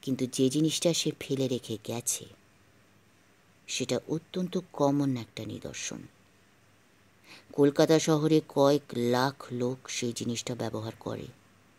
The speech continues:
তবুও, তবুও সেটা আমার কাছে একটা সূত্র।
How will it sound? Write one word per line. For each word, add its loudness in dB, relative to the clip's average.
তবুও, 0
তবুও 4
সেটা -2
আমার -8
কাছে -8
একটা -14
সূত্র। -8